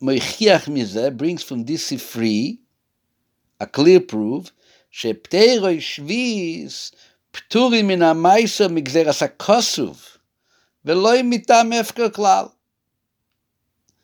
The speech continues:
The halacha of Shemitah not having meiser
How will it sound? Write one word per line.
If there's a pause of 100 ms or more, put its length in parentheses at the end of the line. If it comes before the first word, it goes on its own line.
(200)
The
halacha
of
Shemitah
not
having
meiser